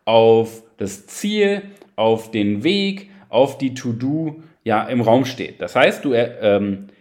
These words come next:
du befeuerst quasi oder du stärkst oder bestärkst den Mitarbeiter darin, auch seine Meinung zu äußern,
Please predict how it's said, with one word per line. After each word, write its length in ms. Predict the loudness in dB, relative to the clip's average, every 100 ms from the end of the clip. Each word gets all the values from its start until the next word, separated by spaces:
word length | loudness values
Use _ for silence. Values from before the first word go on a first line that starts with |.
| _ _ _
du 340 | -6 -4 -4 -6
befeuerst 680 | -10 0 2 2 -2 -6
quasi 460 | -8 -2 -2 -2 -4
oder 200 | -2 -2
du 300 | -4 -8 -10
stärkst 1400 | -16 -16 -18 _ _ _ _ _ -2 2 2 0 -8 -6
oder 140 | -2
bestärkst 560 | -2 -2 -2 -2 -2 -4
den 120 | -4
Mitarbeiter 500 | -2 -2 -2 -2 -2
darin, 260 | -4 -4 -6
auch 100 | -6
seine 300 | -2 -2 0
Meinung 360 | 0 2 0
zu 140 | -4 -6
äußern, 420 | -6 -6 -8 -12